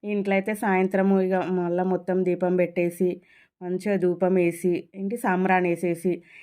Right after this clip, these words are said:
ఎంత మంచిగా అనిపించిందో, ఎంత ప్రశాంతంగా ఉందో మనసు. నిజంగా అసలు ఏదైనా మనము పూజ చేసినా,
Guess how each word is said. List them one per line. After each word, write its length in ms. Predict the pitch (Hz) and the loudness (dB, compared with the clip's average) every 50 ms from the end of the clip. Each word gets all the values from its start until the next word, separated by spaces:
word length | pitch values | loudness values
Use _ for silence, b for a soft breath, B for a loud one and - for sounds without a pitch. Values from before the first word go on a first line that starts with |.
| B B B _ | B B B _
ఎంత 440 | 233 226 240 247 254 247 254 - - 302 302 294 | -12 -8 -6 -6 -6 -6 -8 -8 -6 -4 -2 -2
మంచిగా 400 | 262 240 226 220 202 226 226 226 | -2 -2 -4 -4 -4 -4 -4 -2
అనిపించిందో, 520 | 220 208 202 208 196 196 - 202 202 202 196 185 | -2 0 0 0 -2 0 0 0 2 2 2 2
ఎంత 400 | 185 180 185 196 214 208 208 - 294 294 | 2 2 2 0 0 -2 -2 -2 -2 0
ప్రశాంతంగా 720 | 294 294 262 233 214 - 214 202 208 208 202 214 214 214 208 | 0 0 -2 -2 -2 0 0 0 0 0 -2 0 0 2 2
ఉందో 180 | 202 196 190 196 | 4 4 4 4
మనసు. 420 | 190 190 180 185 185 185 - 190 170 165 B B B B B B B B B - | 4 4 2 2 0 0 -2 -2 -2 -2 B B B B B B B B B -12
నిజంగా 480 | 233 226 208 180 240 240 247 269 269 262 | -8 -8 -4 -2 0 0 0 2 0 0
అసలు 340 | 247 247 - 233 226 220 240 262 285 285 247 185 | 0 0 -2 -2 0 0 2 2 2 2 0 0
ఏదైనా 420 | 202 202 208 190 202 208 214 226 233 | 0 0 2 2 2 2 2 0 0
మనము 380 | 233 226 220 214 214 214 208 208 208 202 | 0 0 0 0 2 2 2 0 -2 -2
పూజ 260 | 196 - 202 196 190 185 202 190 | -2 0 2 2 4 4 4 4
చేసినా, 400 | 185 185 185 185 196 190 185 | 4 2 2 2 0 0 0